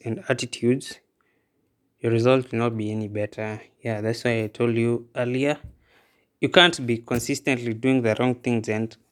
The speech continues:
expecting results. They will not come. Yeah, so it's important that a trader prepares well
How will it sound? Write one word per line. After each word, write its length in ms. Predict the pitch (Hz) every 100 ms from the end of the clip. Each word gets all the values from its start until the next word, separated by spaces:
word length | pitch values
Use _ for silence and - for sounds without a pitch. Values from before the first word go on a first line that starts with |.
| _
expecting 600 | - - 120 117 120 110
results. 520 | 98 98 104 107 - - _ -
They 260 | 120 120
will 120 | 120 120
not 360 | 120 120 -
come. 300 | - 101 101 - _ _ _ _ _ _ _ _ - - _ _ _ -
Yeah, 220 | 117 110
so 440 | - 135 120 - - _ _ - - - _ _ _ _ - - - -
it's 160 | 123
important 400 | 127 127 135 131
that 400 | 117 120 - - - _ -
a 40 |
trader 300 | - 127 127
prepares 640 | 123 113 113 117 120 117
well 320 | 110 107 139